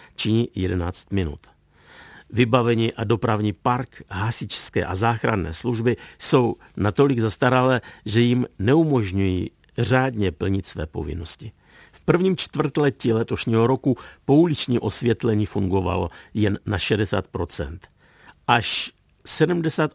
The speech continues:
osm tisíc vybydlených budov a opuštěných výrobních a komerčních prostorů vytváří přirozené ukryty pro zločince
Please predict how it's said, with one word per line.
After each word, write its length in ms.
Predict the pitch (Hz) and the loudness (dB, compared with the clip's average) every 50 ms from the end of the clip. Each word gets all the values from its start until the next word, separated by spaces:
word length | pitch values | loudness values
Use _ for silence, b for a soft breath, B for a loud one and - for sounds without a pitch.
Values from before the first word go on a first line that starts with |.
| _ - | _ -4
osm 540 | 165 - - - - 104 85 78 73 - - _ _ | -2 -2 -2 -2 -2 -2 -2 -2 -4 -6 -10 _ _
tisíc 420 | - - 131 - - 104 87 - - | -4 -2 -2 -2 -2 -4 -6 -6 -2
vybydlených 680 | 90 98 113 107 139 131 117 113 98 90 82 76 - - | 0 0 2 4 2 2 4 2 2 0 -2 -4 -6 -2
budov 480 | 95 107 131 123 131 127 117 - - - | 0 2 4 4 4 2 2 -2 -8 -6
a 140 | - 92 90 | -4 -2 -2
opuštěných 680 | 92 98 95 - - - - - - 107 92 87 - B B B B - | -2 -2 -4 -4 -6 -8 -6 -4 -2 -2 -2 -2 -4 B B B B -8
výrobních 580 | - 101 123 139 127 123 92 95 85 80 - | -4 0 2 2 2 2 0 -2 -4 -4 -4
a 80 | - - | -6 -4
komerčních 480 | - 123 110 107 107 - - - - - | 0 0 2 2 0 -2 -4 -6 -4 0
prostorů 500 | 131 139 127 - - 156 143 135 123 B B B B B B - | 0 0 0 0 0 2 2 2 0 B B B B B B 0
vytváří 540 | 127 - - 156 156 151 139 139 139 127 | 0 2 2 2 2 2 2 0 -2 -2
přirozené 600 | - - - - 131 123 139 117 135 117 107 98 | -4 -4 -2 0 2 2 4 4 4 2 2 2
ukryty 680 | - - 117 - - 131 120 110 98 - 110 104 101 b b b b b b b b _ | 0 -2 -6 -2 0 0 0 0 0 0 0 0 0 b b b b b b b b _
pro 160 | - 101 95 | -2 0 0
zločince 760 | 87 92 101 110 - - 139 135 127 113 - - 120 120 | 0 2 0 0 0 0 0 0 0 0 -2 -2 -2 -4